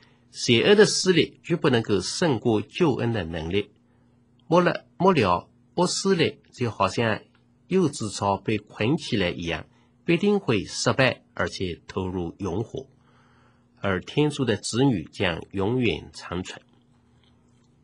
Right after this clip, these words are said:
所以耶稣在这个比喻当中，一方面说明了为什么天国的来临的新时代中还有邪恶的踪迹，另外一方面保证天主的国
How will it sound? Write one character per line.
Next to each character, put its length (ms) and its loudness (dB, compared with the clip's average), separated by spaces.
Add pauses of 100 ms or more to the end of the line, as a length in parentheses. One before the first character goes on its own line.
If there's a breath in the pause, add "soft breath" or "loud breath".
(640)
所 200 0
以 280 2 (100)
耶 160 4
稣 160 4
在 380 8 (180)
这 180 0
个 180 4
比 220 -8
喻 160 -2
当 200 6
中， 420 2
一 140 -2
方 200 4
面 200 4
说 180 -2
明 220 4
了 100 0
为 200 2
什 220 -4
么 220 0 (220)
天 260 -2
国 160 -2
的 100 2
来 260 0
临 180 0
的 100 -2
新 320 -2
时 220 -10
代 160 0
中 320 -2 (360 soft breath)
还 200 -2
有 440 2
邪 360 -4
恶 160 -2
的 180 -2
踪 400 -10
迹， 320 -4 (640 soft breath)
另 180 2
外 140 6
一 60 4
方 180 4
面 240 2
保 260 0
证 340 0 (300)
天 220 0
主 120 -6
的 120 2
国 500 -2